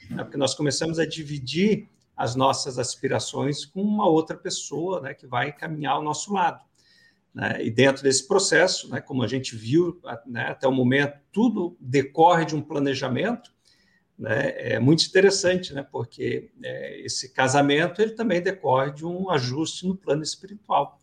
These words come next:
né? Uma programação no, no plano espiritual. É, e quando, né, e aí Emmanuel traz uma passagem muito interessante, é, quando ele vai nos falar a respeito de casamento no livro Consolador,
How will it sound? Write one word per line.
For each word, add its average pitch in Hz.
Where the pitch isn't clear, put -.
né? 120
Uma 120
programação 127
no, 156
no 165
plano 143
espiritual. -
É, 135
e 123
quando, 170
né, 143
e 120
aí 131
Emmanuel 147
traz 147
uma 135
passagem 139
muito 139
interessante, 135
é, 113
quando 117
ele 120
vai 123
nos 131
falar 110
a 127
respeito 123
de -
casamento 120
no 113
livro 120
Consolador, 127